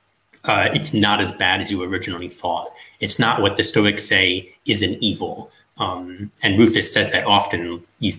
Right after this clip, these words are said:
you think these hardships are evils, but they're not. So the whole point of the, these hardships,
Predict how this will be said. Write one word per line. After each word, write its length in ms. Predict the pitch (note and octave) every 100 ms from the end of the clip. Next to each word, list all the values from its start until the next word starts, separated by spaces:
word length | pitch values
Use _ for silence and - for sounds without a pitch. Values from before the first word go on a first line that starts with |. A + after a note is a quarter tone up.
| -
you 120 | G#2
think 260 | - D3
these 240 | D3+ A2 -
hardships 420 | A2 - F#2+ -
are 80 | A2+
evils, 400 | A#2+ G#2 F#2 F2
but 220 | - F#2
they're 140 | F#2+ F2+
not. 340 | G2 F2 - - -
So 120 | -
the 100 | B2+
whole 280 | B2+ E3+ F3
point 300 | - D3+ D3+
of 160 | G#2 -
the, 140 | A#2+
these 180 | A2+ G2+
hardships, 760 | - A#2+ A#2+ - F#2+ - -